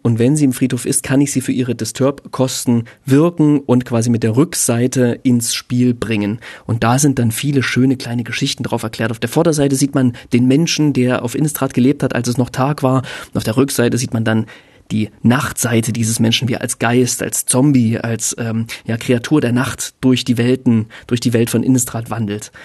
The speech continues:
Und das ist cool, gerade bei Danik, den ich beispielsweise vorhin angesprochen hatte, in der, in der Geschichte sieht man ihn eben auf der Vorderseite in so einem,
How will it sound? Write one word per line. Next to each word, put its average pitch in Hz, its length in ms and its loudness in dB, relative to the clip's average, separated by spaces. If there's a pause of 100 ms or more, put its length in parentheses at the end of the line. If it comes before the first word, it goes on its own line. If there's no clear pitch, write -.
(300)
Und 117 180 2
das 123 140 0
ist - 220 -6
cool, 143 100 4
gerade 127 240 0
bei 110 140 0
Danik, 202 480 2
den 180 140 2
ich 165 140 -2
beispielsweise 143 600 0
vorhin 139 280 0
angesprochen 139 640 -2
hatte, 135 220 -4
in 123 180 2
der, 117 280 0
in 123 100 -4
der 120 100 0
Geschichte 156 400 0
sieht 131 200 -2
man 127 160 2
ihn 123 260 2
eben 120 220 2
auf 113 100 -2
der - 120 -4
Vorderseite 131 600 2
in 113 160 2
so 113 80 -2
einem, 104 200 0